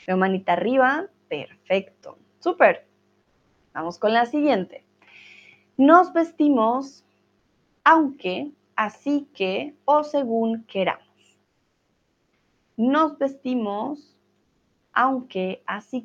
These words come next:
que, según queramos. So we dress ourselves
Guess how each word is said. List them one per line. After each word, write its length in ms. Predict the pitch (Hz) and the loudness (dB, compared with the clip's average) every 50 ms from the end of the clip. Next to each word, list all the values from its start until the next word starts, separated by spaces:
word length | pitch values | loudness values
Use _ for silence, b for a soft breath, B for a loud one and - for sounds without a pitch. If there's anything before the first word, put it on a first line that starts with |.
| - | -10
que, 400 | _ - 185 185 185 190 208 - _ _ | _ -8 -6 -6 -6 -6 -8 -12 _ _
según 580 | _ 269 262 240 214 208 202 202 202 208 208 - _ _ | _ -6 -6 -4 -4 -4 -4 -4 -6 -8 -12 -14 _ _
queramos. 640 | - 196 185 175 - - - - _ _ _ _ _ _ | -4 -2 0 0 -2 -4 -8 -16 _ _ _ _ _ _
So 160 | _ - 196 | _ -4 -2
we 440 | 190 202 214 226 240 254 254 254 - _ - | -2 0 -2 0 0 0 -2 -2 -6 _ -18
dress 380 | 214 - 233 254 269 277 - | 0 4 4 4 4 4 2
ourselves 680 | 285 277 269 269 - - 208 202 214 240 320 - - | -2 -2 -2 -2 -2 0 0 2 0 0 -2 -8 -12